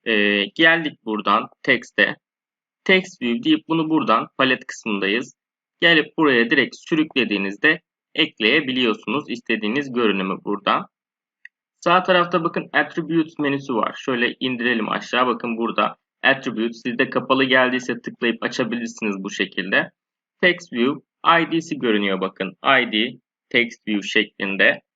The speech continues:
Burada, e, çeşitli özellikleri var. Yukarıda bakın bir de şunu göstermek istiyorum. Burada bakın bir çubuk var. Infer constraints diyor. Buna tıkladığınızda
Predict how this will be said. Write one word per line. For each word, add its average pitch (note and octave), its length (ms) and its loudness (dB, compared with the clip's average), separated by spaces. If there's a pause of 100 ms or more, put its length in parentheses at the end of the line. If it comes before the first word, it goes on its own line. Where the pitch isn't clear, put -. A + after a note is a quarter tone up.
(100)
Burada, E3+ 460 2
e, A#2+ 280 0
çeşitli C#3+ 480 0
özellikleri B2+ 1000 2 (200)
var. A2+ 320 4 (1000)
Yukarıda F3+ 440 2
bakın F3+ 320 0
bir E3 140 2
de D#3+ 80 0
şunu E3 240 -2
göstermek A#2 520 2
istiyorum. D#3 340 -2
Burada D#3 160 0
bakın D#3 260 -2
bir D#3 160 0
çubuk C#3 380 -4
var. G2 180 4 (120)
Infer D3+ 460 2 (120)
constraints C3+ 680 -2
diyor. - 180 -2 (400)
Buna F#3+ 180 2
tıkladığınızda A#2+ 920 0